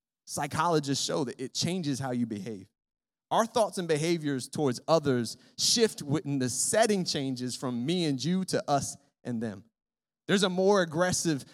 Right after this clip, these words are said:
template for group-on-group interaction versus one-on-one interaction.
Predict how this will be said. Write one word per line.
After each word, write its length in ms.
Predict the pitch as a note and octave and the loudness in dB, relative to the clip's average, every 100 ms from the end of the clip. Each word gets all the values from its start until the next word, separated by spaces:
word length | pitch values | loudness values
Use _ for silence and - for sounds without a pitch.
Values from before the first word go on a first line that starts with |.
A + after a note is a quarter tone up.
| _ - | _ 2
template 460 | - F3 C#3 B2 - | 4 4 2 0 4
for 140 | D#3 | 2
group-on-group 880 | A#2+ D3 F#3 - F3 D#3+ C#3 G3 G#3+ | 4 6 6 4 -2 -2 6 6 6
interaction 680 | G#3+ G3+ G3+ - G#3 G3 F#3+ - | 4 6 4 2 0 0 -2 -2
versus 480 | - E3+ - D#3+ C#3 - - | 4 4 6 4 4 -4 -2
one-on-one 640 | C3 F3 E3 C#3+ D3 D3 | 4 4 4 2 0 0
interaction. 560 | B2+ A2 G2+ G2 - | -2 -4 -6 -8 -12